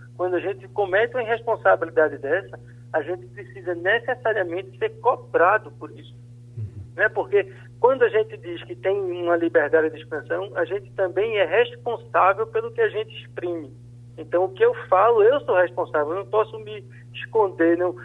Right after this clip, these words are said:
Speaker 1: não é a minha liberdade, vai quem quer pra festa, não tô obrigando ninguém a ir. Isto é uma meia-verdade, porque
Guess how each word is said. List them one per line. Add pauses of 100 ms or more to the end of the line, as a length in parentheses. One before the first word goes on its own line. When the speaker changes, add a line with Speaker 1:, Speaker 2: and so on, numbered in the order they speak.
(200)
Speaker 1:
não
é
a
minha
liberdade, (120)
vai
quem
quer
pra
festa, (320)
não
tô
obrigando
ninguém
a
ir. (560)
Isto
é
uma
meia-verdade,
porque